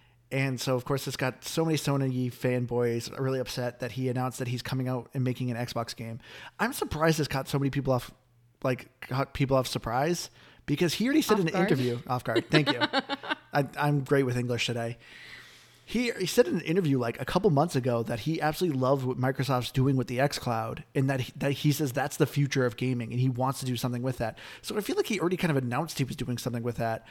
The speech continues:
Speaker 1: And then when he actually came on stage, people were like, "Oh, I can't believe he's doing this." It's like, he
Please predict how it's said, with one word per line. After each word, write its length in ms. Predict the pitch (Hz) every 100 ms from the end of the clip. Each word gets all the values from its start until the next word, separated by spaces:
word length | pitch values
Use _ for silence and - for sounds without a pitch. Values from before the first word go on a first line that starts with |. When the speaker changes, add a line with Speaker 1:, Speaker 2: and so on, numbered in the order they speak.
| - - -
Speaker 1:
And 80 | 135
then 80 | 165
when 80 | 170
he 80 |
actually 220 | 156 - 143
came 180 | 156
on 100 | 151
stage, 320 | 127 160 147 -
people 220 | 139 123
were 60 |
like, 100 | 139
"Oh, 40 | 233 196
I 20 | 160 -
can't 220 | 202 196
believe 260 | 190 196 170
he's 140 | 165
doing 260 | 131 196 165
this." 200 | 120 131
It's 160 | -
like, 160 | 127 -
he 260 | - -